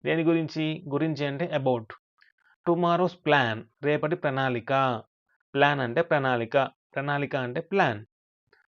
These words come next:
She asked them about tomorrow's plan. ఆమె వారిని రేపటి ప్రణాళికల గురించి అడిగింది. వాళ్ళు నా చిరునామా అడిగారు. అడిగారు అంటే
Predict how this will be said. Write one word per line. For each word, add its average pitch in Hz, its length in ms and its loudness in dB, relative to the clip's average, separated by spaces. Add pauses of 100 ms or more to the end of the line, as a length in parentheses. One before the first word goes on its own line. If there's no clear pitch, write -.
(180)
She 160 120 2 (220)
asked 151 380 0
them 120 180 2 (480)
about 131 360 8 (280)
tomorrow's 139 420 2 (120)
plan. 151 260 4 (400)
ఆమె 135 300 0
వారిని 127 560 0
రేపటి 160 460 2
ప్రణాళికల 147 720 -2
గురించి 117 460 -4
అడిగింది. 117 640 -2 (1160)
వాళ్ళు 160 500 6
నా 160 160 -2
చిరునామా 190 560 2
అడిగారు. 135 420 2 (180)
అడిగారు 170 500 6
అంటే 190 260 -4